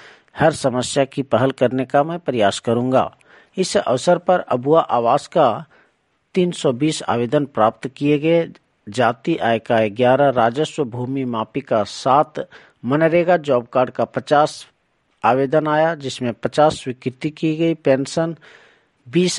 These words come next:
आवेदन प्राप्त हुए, बीस में भी बीसों स्वीकृति की गई।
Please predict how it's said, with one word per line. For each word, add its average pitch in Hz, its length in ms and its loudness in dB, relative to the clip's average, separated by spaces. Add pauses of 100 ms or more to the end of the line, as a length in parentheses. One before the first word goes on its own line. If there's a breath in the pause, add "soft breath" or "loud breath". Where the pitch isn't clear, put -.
आवेदन 147 400 2
प्राप्त 143 400 -2
हुए, 165 180 2
बीस 135 380 -6
में 135 160 -2
भी 135 180 -4
बीसों 131 500 -4
स्वीकृति - 960 -10
की 151 320 -2
गई। 175 300 0